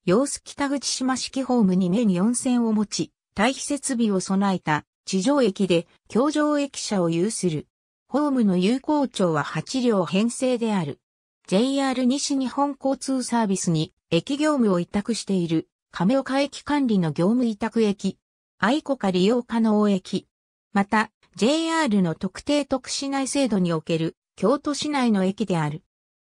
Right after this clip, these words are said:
二千八年六月十四日に、橋上駅舎の一部が完成し使用開始となり、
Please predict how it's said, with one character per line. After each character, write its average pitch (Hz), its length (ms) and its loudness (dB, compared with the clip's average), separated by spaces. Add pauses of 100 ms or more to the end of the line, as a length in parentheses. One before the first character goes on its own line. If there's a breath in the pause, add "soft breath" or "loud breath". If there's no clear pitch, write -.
(140)
二 185 120 2
千 311 240 -2
八 277 320 -4
年 254 240 0
六 165 220 0
月 247 300 -2
十 240 220 0
四 185 160 2
日 180 220 -2
に、 170 220 -2 (220)
橋 285 240 2
上 311 240 0
駅 285 200 -4
舎 208 200 -2
の 175 120 2
一 165 220 -4
部 269 140 -2
が 175 100 -2
完 214 240 0
成 240 220 0
し - 120 -8
使 220 160 -4
用 254 140 0
開 262 220 -4
始 - 120 -8
と 160 140 -2
な 160 140 -2
り、 147 180 -6